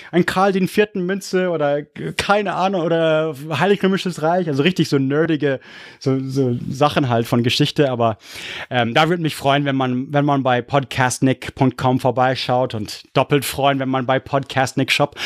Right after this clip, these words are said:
ich hab sogar einen Newsletter, wenn man Interesse hat, dann, also ich sag das nicht nur so nebenbei, sondern ich liebe es auch so, euch E-Mails zu schreiben und dass man auch im Kontakt bleibt und deswegen,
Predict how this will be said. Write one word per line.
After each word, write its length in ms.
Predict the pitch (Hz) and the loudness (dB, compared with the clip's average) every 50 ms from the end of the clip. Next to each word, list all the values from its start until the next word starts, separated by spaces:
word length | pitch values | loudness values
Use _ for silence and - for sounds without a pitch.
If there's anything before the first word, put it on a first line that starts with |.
| - - - | -4 -2 -2
ich 80 | 131 - | 0 0
hab 80 | 139 | 0
sogar 160 | 131 160 170 170 | 0 2 2 2
einen 160 | 170 175 175 | 2 2 2
Newsletter, 540 | 185 208 214 175 180 185 180 180 180 180 160 | 2 0 0 0 0 0 0 0 0 0 0
wenn 120 | 151 147 | -2 -2
man 240 | 147 151 151 147 156 - - - - - - | 0 0 -2 -2 -4 -8 -12 -18 -18 -4 -2
Interesse 400 | - 135 - 165 165 160 - 147 | -2 0 2 2 2 2 2 2
hat, 260 | 139 156 165 156 - - | 2 2 0 0 -2 -2
dann, 120 | 143 135 151 160 160 | -2 0 2 2 2
also 220 | 156 165 160 156 170 | 2 2 2 2 2
ich 100 | 160 - | 2 2
sag 160 | 175 175 175 | 2 0 0
das 160 | - 180 - | 0 -2 0
nicht 180 | 170 175 170 - | 2 0 2 2
nur 140 | 175 160 160 | 0 0 0
so 120 | 131 151 | 0 0
nebenbei, 480 | 139 143 156 165 151 127 135 139 165 180 | 0 0 0 -2 -2 0 0 0 0 0
sondern 260 | 160 156 147 143 131 - | 0 0 0 0 0 -2
ich 160 | 156 151 - - | -2 -4 -2 -2
liebe 340 | 147 165 190 185 165 175 | 0 0 0 2 2 0
es 160 | 170 165 151 - | 0 0 -2 -2
auch 140 | 147 151 156 147 | 0 0 0 0
so, 240 | - - 160 151 - - - - - - - | 0 0 0 0 0 -2 -8 -18 -18 -8 -2
euch 180 | 143 156 - - | 0 0 0 0
E-Mails 360 | 190 208 196 175 170 175 160 | 0 0 2 2 2 0 0
zu 120 | - 165 | 0 0
schreiben 420 | 151 - - - 151 151 156 156 147 | 0 0 0 2 2 2 2 0 0
und 60 | 131 | -2
dass 140 | 117 117 - | -4 -4 -2
man 180 | 131 123 123 | 0 0 2
auch 200 | 131 139 123 - | 2 0 0 0
im 180 | 123 120 113 - | 0 0 0 0
Kontakt 420 | - 139 127 - 139 135 - - | 0 0 2 2 2 0 -2 -4
bleibt 440 | - 127 117 123 139 160 165 - - | -4 -2 0 2 2 0 0 -2 -4
und 120 | 143 120 107 | -4 -2 0
deswegen, 480 | 131 - - 135 135 131 127 127 120 123 | 0 0 0 2 0 2 0 -2 -6 -8